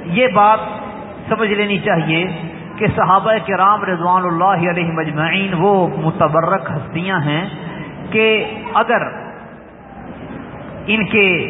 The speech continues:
ناموں کے ساتھ شیخ المصلحین، شیخ الاسلام، مجتہد،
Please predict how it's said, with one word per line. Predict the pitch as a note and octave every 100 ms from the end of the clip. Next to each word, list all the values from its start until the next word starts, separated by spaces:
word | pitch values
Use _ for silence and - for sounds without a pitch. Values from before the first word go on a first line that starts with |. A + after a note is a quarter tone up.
| -
ناموں | - D3 D3+ F3+ F#3+ G#3
کے | G3+ G3 -
ساتھ | F3 F3+ - - - - - - - - - - B2
شیخ | G#3+ G#3
المصلحین، | A3 F3+ C3 - G#3+ - G3+ F#3+ F#3+ G#3 F#3+ D3 - G3 - -
شیخ | G3+ G3+
الاسلام، | G#3+ F#3+ - F3 F#3+ G3 F3 - - - F3+
مجتہد، | A3+ G3+ A3+ F#3 F#3